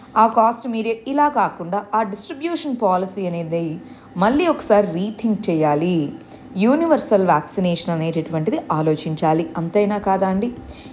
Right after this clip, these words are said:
ఇప్పుడున్నటువంటి కంటెక్స్ట్లో యూనివర్సల్గా ఫ్రీ వ్యాక్సినేషన్, యూనివర్సల్ ఫ్రీ వ్యాక్సినేషన్ అనేటటువంటిది important.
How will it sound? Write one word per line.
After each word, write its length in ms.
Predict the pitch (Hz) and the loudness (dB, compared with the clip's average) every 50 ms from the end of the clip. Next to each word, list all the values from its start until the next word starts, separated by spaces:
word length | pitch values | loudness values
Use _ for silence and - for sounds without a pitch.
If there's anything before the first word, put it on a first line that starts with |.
| - - | -4 -2
ఇప్పుడున్నటువంటి 760 | 202 - 233 220 202 208 233 262 254 285 277 269 262 226 233 | 2 4 4 6 6 4 4 4 4 4 4 4 4 2 2
కంటెక్స్ట్లో 640 | - - 165 165 165 - 180 175 - 196 180 175 156 - - - - - - - - - | 2 2 0 2 2 0 0 0 2 2 2 2 2 0 -4 -12 -18 -20 -20 -14 -6 -2
యూనివర్సల్గా 1300 | 196 202 214 247 277 311 330 320 320 277 220 196 - - - 175 170 165 160 175 175 165 143 143 - - - - - - - - - - - - - | 0 4 4 6 6 6 6 6 6 6 6 6 4 2 0 2 2 2 4 4 4 4 4 2 -2 -6 -12 -20 -20 -20 -20 -20 -20 -20 -20 -10 -6
ఫ్రీ 280 | - 269 277 294 285 | -2 0 2 2 4
వ్యాక్సినేషన్, 840 | 269 208 180 175 170 175 - - 208 190 180 160 160 - - 156 147 - - 190 | 4 4 4 4 2 0 -4 -6 -4 -4 -4 -4 -6 -6 -8 -8 -10 -10 -8 -4
యూనివర్సల్ 760 | 190 208 220 220 226 226 226 226 220 - - 311 339 370 - - - - - - - - - | -2 0 2 2 2 2 2 0 0 0 -2 -2 -2 -4 -6 -10 -14 -20 -20 -20 -12 -6 -2
ఫ్రీ 220 | 277 302 311 311 | 0 2 2 4
వ్యాక్సినేషన్ 760 | 285 233 185 185 180 - - 277 269 269 254 247 - - 214 | 4 4 4 4 2 -2 -4 -2 -2 0 0 0 -2 -2 0
అనేటటువంటిది 640 | 196 180 175 175 175 - - 175 185 196 233 220 | 0 0 0 -2 -2 -4 -4 -2 -2 0 0 0
important. 720 | 175 165 160 - 165 156 151 151 180 175 165 156 143 139 | 0 0 0 2 2 2 2 2 0 0 0 0 0 0